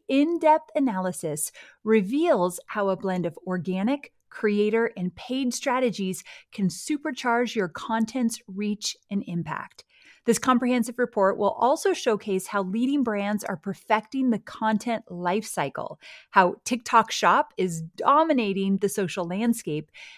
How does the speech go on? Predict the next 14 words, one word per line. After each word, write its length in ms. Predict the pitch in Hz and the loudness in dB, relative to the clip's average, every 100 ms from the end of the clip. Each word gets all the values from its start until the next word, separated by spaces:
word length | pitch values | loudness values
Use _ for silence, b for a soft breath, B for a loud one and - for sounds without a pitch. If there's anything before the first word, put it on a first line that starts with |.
| B | B
and 220 | 196 190 | 2 4
what 260 | 208 262 - | 6 2 0
this 220 | 294 - | -6 -2
means 320 | 214 214 208 | 0 0 -2
for 180 | - 202 | -2 -2
those 220 | 220 254 | 0 0
of 100 | 247 | 2
us 240 | 175 196 - | 0 0 -4
who 300 | 226 214 220 | -2 -2 0
are 160 | 214 | 2
marketing 720 | 202 196 220 220 175 185 190 196 | 2 0 -2 -2 -2 -2 -2 -2
using 300 | 190 196 185 | -2 -2 -4
social 340 | 180 175 185 | -6 -6 -4
media. 500 | 180 180 165 95 | -4 -4 -6 -10